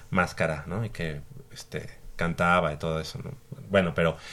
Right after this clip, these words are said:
independientemente de esto, la verdad es que esta película yo creo que va a marcar un hito porque toman algunos gráficos originales del, del sesenta y ocho y ponen, eh, digamos, sobrepuesto, eh, con Photoshop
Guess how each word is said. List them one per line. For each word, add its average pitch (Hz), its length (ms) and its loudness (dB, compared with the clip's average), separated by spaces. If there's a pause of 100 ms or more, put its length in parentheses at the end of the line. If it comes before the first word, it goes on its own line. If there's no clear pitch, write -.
(220)
independientemente 127 720 8
de 123 60 8
esto, - 360 4 (160)
la 101 180 8
verdad 104 180 12
es 113 120 8
que - 180 2
esta 143 280 8
película 160 480 6 (520)
yo 110 120 6
creo 110 120 4
que 117 80 4
va 104 80 10
a 104 40 6
marcar 107 260 4
un 113 160 8
hito 117 300 4
porque 98 380 2 (340)
toman 135 400 10 (340)
algunos 117 420 6
gráficos 127 640 8
originales 120 840 4
del, 98 400 0
del 92 340 0
sesenta 107 440 2
y 131 60 8
ocho 131 300 2 (440)
y 110 100 2
ponen, 113 480 6 (720)
eh, 104 240 2 (160)
digamos, 107 320 6
sobrepuesto, 139 880 6 (160)
eh, 95 320 0
con 85 680 -2
Photoshop 104 580 4